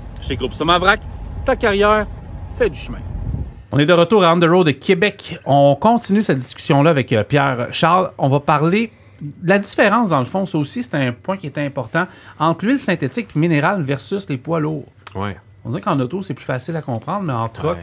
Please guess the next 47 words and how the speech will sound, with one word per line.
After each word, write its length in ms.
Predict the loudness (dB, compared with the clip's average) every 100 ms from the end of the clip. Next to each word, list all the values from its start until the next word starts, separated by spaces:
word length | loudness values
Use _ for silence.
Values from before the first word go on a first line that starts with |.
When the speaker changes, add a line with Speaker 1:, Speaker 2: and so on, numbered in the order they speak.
| -12
Speaker 2:
Ouais. 80 | -16 -16
Speaker 1:
c'est 60 | -8
aussi, 320 | -8 -8 -14 -14
c'est 440 | -14 -16 -18 -8
aussi 160 | -8 -6
facile 240 | -8 -6 -6
à 60 |
comprendre 380 | -4 -6 -6 -6
ou 20 |
il 60 | -4
y 20 |
a 20 |
bien 140 | 0 0
Speaker 2:
Non, 180 | 0 -4
Speaker 1:
des 60 |
petites, 240 | -6 -10 -6
euh, 100 | -2
Speaker 2:
non, 240 | 0 0
il 40 |
y 40 | -2
a 20 |
des 60 | -4
petites, 220 | -10 -12
des 120 | -10 -10
petites 160 | -8
particularités. 480 | -10 -6 -8 -6 -4
C'est 80 | 0
Speaker 1:
Ouais. 140 | 0
Speaker 2:
vrai 20 |
qu'en 140 | 2 0
automobile, 600 | 0 0 0 2 2 0 -8 _ -20 -20 _ _ _ -20 -16
tu 80 | -4
vois 80 | -4
presque 240 | -4 -6 -8
plus 140 | -6
de 40 | -4
minéral, 440 | -2 -2 -2 -4
hein, 40 |
c'est 140 | -6 -8
rendu 240 | -8 -10
du 40 | -12
synthétique 500 | -10 -8 -8 -8 -2
à 40 |
Speaker 1:
Ouais. 120 | -2 -4 -8 -12
Speaker 2:
un 60 |
peu 100 | -10
partout. 340 | -10 -10 -10